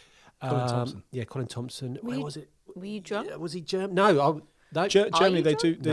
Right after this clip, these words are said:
Speaker 2: No.
Speaker 1: they do do well in,
Speaker 2: I
Speaker 1: in,
Speaker 2: think it,
Speaker 1: uh,
Speaker 2: I think he said Europe. I can't remember,
Speaker 1: yeah.
Speaker 2: to be honest. There's so much information that was coming at me 'cause we were talking all sorts, 'cause part of that was a Slider Swarf special,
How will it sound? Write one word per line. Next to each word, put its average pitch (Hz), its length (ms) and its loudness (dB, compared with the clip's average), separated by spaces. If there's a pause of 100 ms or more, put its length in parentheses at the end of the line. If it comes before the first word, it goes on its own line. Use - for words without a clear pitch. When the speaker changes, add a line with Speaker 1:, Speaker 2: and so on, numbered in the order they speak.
(120)
Speaker 2:
No. 160 40 -10 (180)
Speaker 1:
they 160 100 -4
do 170 180 2
do 151 180 0
well 139 180 2
in, 117 180 -4 (100)
Speaker 2:
I 120 40 -12
Speaker 1:
in, 113 100 -6
Speaker 2:
think 143 180 -6
it, - 60 -8
Speaker 1:
uh, 113 160 -8
Speaker 2:
I 143 80 -4
think 208 220 0
he - 40 -6
said 151 200 0
Europe. 147 260 6
I 120 60 0
can't 151 240 2
remember, 135 180 0
Speaker 1:
yeah. 113 60 -6
Speaker 2:
to - 40 -16
be 123 60 -4
honest. 113 140 -6
There's 127 180 -6
so - 200 2
much 165 180 -4
information 127 400 -6
that 120 80 -10
was 110 100 -18 (340)
coming 143 340 -6
at 143 120 -6
me 117 80 -10
'cause 117 180 -12
we 135 60 -2
were 131 60 -2
talking 139 280 -6
all 135 100 -2
sorts, - 280 -12
'cause 117 200 -12 (680)
part 143 180 -4
of 123 60 -6
that - 100 -8
was 113 120 -16
a 123 240 -8
Slider 135 400 -2
Swarf 131 300 -2
special, 123 520 -4